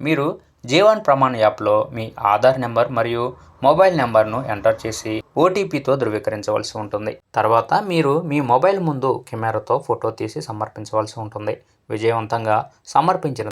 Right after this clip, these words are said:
తర్వాత మీ సర్టిఫికెట్ ఐడీ మరియు పీపీఓ నెంబర్తో డౌన్లోడ్ లింక్ మీకు లభిస్తుంది. ఇక ఈపీఎఫ్ఓ తన పెన్షనర్ల కోసం ఈ ప్రక్రియను పూర్తిగా డిజిటలైజ్ చేసింది. ఈపీఎఫ్ఓ సభ్యులు ఇప్పుడు వారి మొబైల్ ఫోన్ల నుండి ఫేస్ స్కానింగ్ ఉపయోగించి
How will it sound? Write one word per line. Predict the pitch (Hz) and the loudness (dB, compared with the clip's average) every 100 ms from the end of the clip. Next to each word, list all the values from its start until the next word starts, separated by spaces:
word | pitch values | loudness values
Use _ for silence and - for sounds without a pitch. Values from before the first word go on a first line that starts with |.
| - | -2
తర్వాత | 107 107 - 113 113 | 0 0 0 -2 -2
మీ | 107 | -8
సర్టిఫికెట్ | - 104 - 135 139 123 | -8 -8 -8 -8 -6 -2
ఐడీ | 117 135 120 | -2 -2 -4
మరియు | 117 117 123 127 - _ - | -4 -2 -4 -6 -18 _ -2
పీపీఓ | 175 180 180 160 160 117 | 0 2 2 4 4 2
నెంబర్తో | 113 113 - 110 110 107 | -2 -2 0 -2 0 2
డౌన్లోడ్ | 139 160 160 123 | 2 2 2 0
లింక్ | 117 110 113 | -6 -8 -12
మీకు | 107 139 | -10 -4
లభిస్తుంది. | 113 107 - 110 107 - - _ 135 | -4 -4 -10 -8 -8 -8 -14 _ -4
ఇక | 123 110 113 | -2 0 -2
ఈపీఎఫ్ఓ | 131 180 165 - 156 156 | 0 0 2 -2 -2 0
తన | 151 170 135 | 2 2 0
పెన్షనర్ల | 135 151 139 120 - | 0 2 2 0 0
కోసం | 113 107 110 113 120 | -2 -2 -4 -4 -6
ఈ | 110 | -6
ప్రక్రియను | 104 - 113 110 113 123 - _ - | -8 -4 -4 -2 -4 -6 -12 _ -4
పూర్తిగా | 117 - 113 180 170 | -4 -4 -2 0 0
డిజిటలైజ్ | 139 135 147 127 107 - | -2 -6 -4 -4 -4 -6
చేసింది. | 104 - 110 110 - 113 | -8 -6 -8 -8 -10 -8
ఈపీఎఫ్ఓ | 110 113 110 - 113 - | -8 -4 -6 -4 -6 -4
సభ్యులు | 110 131 117 131 - _ 131 | -4 -4 -4 -4 -8 _ -6
ఇప్పుడు | 139 160 123 160 - _ 123 | -2 0 0 -2 -8 _ 2
వారి | 147 160 117 | 4 4 2
మొబైల్ | 131 185 196 196 | 2 2 0 0
ఫోన్ల | 139 127 117 | 2 2 -2
నుండి | 107 131 160 | -4 -6 -4
ఫేస్ | 110 110 - | -4 -4 -4
స్కానింగ్ | 110 113 113 107 | -4 -4 -4 -6
ఉపయోగించి | 131 131 117 107 120 | -4 -4 -4 -6 -4